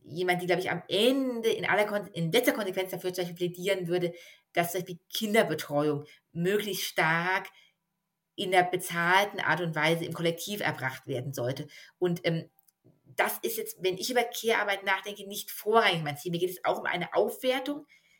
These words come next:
ähm, dieser Arbeit und um eine Wertschätzung, aber ich glaube, dass diese Wertschätzung nicht notwendigerweise nur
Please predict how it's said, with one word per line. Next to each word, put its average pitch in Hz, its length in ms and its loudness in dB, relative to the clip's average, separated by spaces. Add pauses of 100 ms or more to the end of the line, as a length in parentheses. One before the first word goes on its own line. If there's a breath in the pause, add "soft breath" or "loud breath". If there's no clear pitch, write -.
(120)
ähm, 233 440 -4
dieser 233 360 0
Arbeit 220 400 2
und 196 100 -14
um - 60 -12
eine 185 240 -2
Wertschätzung, 247 640 -2
aber 202 140 -2
ich 208 60 -10
glaube, 202 200 -2
dass 185 100 -8
diese 185 200 -6
Wertschätzung 208 480 -4
nicht 208 260 -8 (180 soft breath)
notwendigerweise 208 880 0
nur 233 360 -2